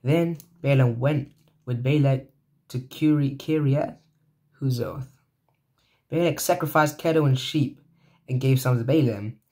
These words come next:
and the officials who were with him. The next morning, Balaam took Balaam, no, Balak took Balaam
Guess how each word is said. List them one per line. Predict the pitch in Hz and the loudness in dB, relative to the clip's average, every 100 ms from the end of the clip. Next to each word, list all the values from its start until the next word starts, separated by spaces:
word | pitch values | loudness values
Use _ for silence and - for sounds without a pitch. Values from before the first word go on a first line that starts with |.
| _ _ | _ _
and | 123 127 | -4 -2
the | |
officials | 123 156 135 127 - | 0 -2 -2 -4 -2
who | |
were | 120 120 | -2 -2
with | 117 | -4
him. | - 120 _ _ _ _ _ _ | -8 -16 _ _ _ _ _ _
The | 123 | -4
next | 135 160 - | -2 -2 0
morning, | 139 147 135 | 2 4 2
Balaam | 131 131 131 127 | 2 2 2 0
took | 135 123 | -4 -6
Balaam, | 123 135 127 120 117 120 - | -2 0 2 0 -2 -6 -10
no, | 117 110 - | -10 -10 -4
Balak | 139 156 147 - | 0 2 0 -2
took | 139 131 | -8 -2
Balaam | 120 120 117 117 | -2 0 -2 -4